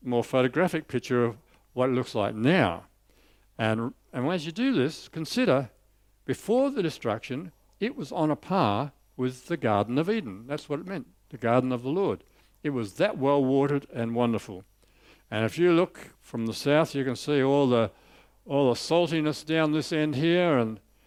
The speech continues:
and along the walls of there, particularly those cliffs along there. We'll go in a bit closer.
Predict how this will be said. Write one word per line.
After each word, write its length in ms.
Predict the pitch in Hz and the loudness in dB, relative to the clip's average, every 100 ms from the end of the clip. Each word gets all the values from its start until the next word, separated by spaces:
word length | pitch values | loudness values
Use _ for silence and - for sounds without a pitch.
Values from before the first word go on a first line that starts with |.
| _ - | _ -6
and 340 | 113 117 113 - | -4 -2 -4 -6
along 460 | 135 127 147 147 127 | -4 0 2 0 0
the 80 | 117 | 0
walls 400 | 127 143 131 123 | 0 0 0 -4
of 140 | 120 | -2
there, 280 | 139 139 139 | 2 4 2
particularly 540 | - - 175 147 123 | -4 -10 -6 0 2
those 380 | 127 131 113 - _ _ _ _ _ _ _ _ | 4 2 0 -10 _ _ _ _ _ _ _ _
cliffs 280 | - 160 - | -2 -2 0
along 360 | 127 131 131 131 | 2 4 4 2
there. 300 | 143 175 156 - _ _ _ _ _ _ _ _ _ - | 2 2 0 -8 _ _ _ _ _ _ _ _ _ -14
We'll 120 | 120 | -2
go 140 | 127 | 0
in 80 | 123 | 0
a 40 | 113 | 0
bit 180 | 135 | -4
closer. 540 | - 143 147 147 175 | -2 2 2 2 -2